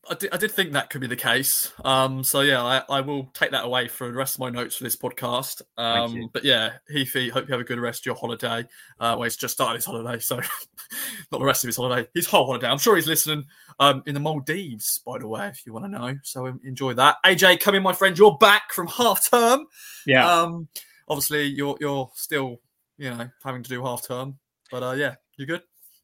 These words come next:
Speaker 3: Yeah, yeah, we've already had that joke last week. As Mark said, had, I'm used to having half-term offers. I've only just finished school myself, so I assume that means that Mark's retirement home is planned, like,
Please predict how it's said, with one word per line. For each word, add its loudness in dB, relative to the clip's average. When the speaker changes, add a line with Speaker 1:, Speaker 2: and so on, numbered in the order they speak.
Speaker 3:
Yeah, 6
yeah, 2
we've -2
already 6
had 8
that -4
joke -4
last -2
week. -6
As -4
Mark -4
said, -4
had, -2
I'm -4
used -2
to -6
having -6
half-term -4
offers. -8
I've -4
only -2
just -8
finished -6
school 0
myself, -6
so -14
I -10
assume -6
that -8
means -10
that -10
Mark's 0
retirement 0
home -6
is -12
planned, -10
like, -12